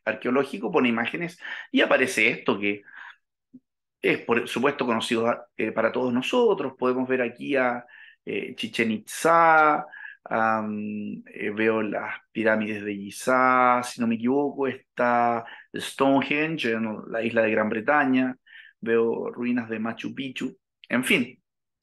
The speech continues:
Turismo arqueológico, ir y ver ruinas. Y está muy de moda, estaba leyendo, el turismo a minas abandonadas.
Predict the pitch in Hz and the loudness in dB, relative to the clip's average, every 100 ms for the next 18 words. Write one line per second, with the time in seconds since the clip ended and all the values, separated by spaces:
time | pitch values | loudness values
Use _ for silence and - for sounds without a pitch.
0 | _ _ _ _ _ - 190 247 247 202 | _ _ _ _ _ 2 6 6 4 2
1 | 208 190 202 214 240 - - - _ _ | 4 4 4 6 6 4 -6 -16 _ _
2 | _ _ _ - _ _ - 190 214 - | _ _ _ -20 _ _ 0 2 2 -2
3 | _ _ _ _ _ _ - 120 151 170 | _ _ _ _ _ _ -4 2 4 4
4 | 240 233 127 - - _ _ _ _ _ | 2 2 0 -4 -10 _ _ _ _ _
5 | _ _ _ _ _ _ _ - 196 214 | _ _ _ _ _ _ _ -8 -4 -2
6 | 190 226 233 240 262 226 214 254 226 - | 0 2 4 4 4 4 4 2 2 2
7 | 233 226 165 104 98 127 226 - _ 156 | 2 4 0 -2 -4 -8 -8 -12 _ -4
8 | 151 165 214 247 240 196 226 269 262 - | -2 0 6 8 8 6 4 4 4 4
9 | 208 196 180 156 208 233 113 - - - | 4 4 4 2 4 4 2 -4 -16 -20